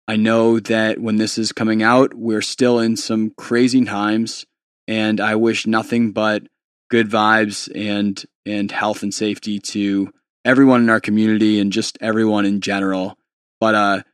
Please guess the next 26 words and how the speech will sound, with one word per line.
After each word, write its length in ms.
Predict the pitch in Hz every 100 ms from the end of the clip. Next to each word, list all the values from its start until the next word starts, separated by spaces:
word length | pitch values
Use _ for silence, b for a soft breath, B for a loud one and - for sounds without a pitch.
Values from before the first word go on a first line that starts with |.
| _ _ _ _ _ _ _ _ -
recently 420 | 135 139 151 147
had 180 | 143 131
the 80 | 127
opportunity 840 | 127 113 - 135 131 143 170 170 _ _ _ -
to 100 | 113
be 140 | 127
on 260 | 123 120 113
the 240 | 117 113 107
Creative 600 | - 113 113 127 117 -
Guts 300 | 117 120 -
podcast. 600 | 113 110 110 117 113 117
So 160 | -
that 180 | 107 117
was 120 | 117 113
a 40 |
lot 220 | 113 113
of 80 | 107
fun 320 | - 113 113
hanging 320 | 107 113 113
out 180 | 110 110
with 140 | 101 -
Sarah 360 | - 113 110
and 140 | 110 107
Laura 240 | 107 110
on 300 | 110 110 110
there, 340 | 110 107 107